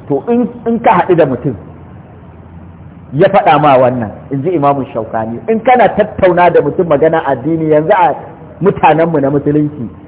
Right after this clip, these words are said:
ya baka irin wannan amsa, to sai ka ba shi amsar da Khalil, Annabi Ibrahim ya ba mutanensa. Ƙala sai ce musu, "Laqad kuntum antum wa aba'ukum fi dalalin mubin." Lalle ku da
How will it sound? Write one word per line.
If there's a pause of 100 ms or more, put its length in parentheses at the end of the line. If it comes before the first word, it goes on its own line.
(160)
ya
baka
irin
wannan (100)
amsa, (800)
to
sai
ka
ba
shi
amsar
da (360)
Khalil, (760)
Annabi
Ibrahim
ya
ba
mutanensa. (640)
Ƙala
sai
ce
musu, (240)
"Laqad (100)
kuntum (200)
antum
wa (140)
aba'ukum
fi
dalalin
mubin." (580)
Lalle (100)
ku
da